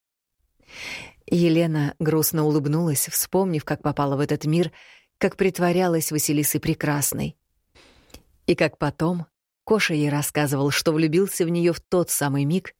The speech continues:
когда впервые увидел грустную светловолосую девушку в доме у Яги. "Я хочу, чтобы однажды с мужем наша дочь так же шутила, вспоминая прошлое, а не смотрела на него, думая, что выбора у неё всё равно не было",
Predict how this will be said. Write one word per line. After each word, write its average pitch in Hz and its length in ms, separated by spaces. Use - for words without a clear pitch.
когда 143 240
впервые 175 480
увидел 170 420
грустную 147 480
светловолосую 143 800
девушку 156 520
в 147 140
доме 139 380
у 135 60
Яги. 135 500
"Я 180 180
хочу, 165 320
чтобы 156 340
однажды 151 480
с - 140
мужем 151 400
наша 180 280
дочь 175 360
так 175 240
же 151 80
шутила, 147 480
вспоминая 147 540
прошлое, 143 640
а 156 240
не 156 160
смотрела 165 540
на 147 100
него, 151 240
думая, 151 380
что 156 240
выбора 147 360
у 143 120
неё 143 260
всё 147 220
равно 143 220
не 147 200
было", 156 300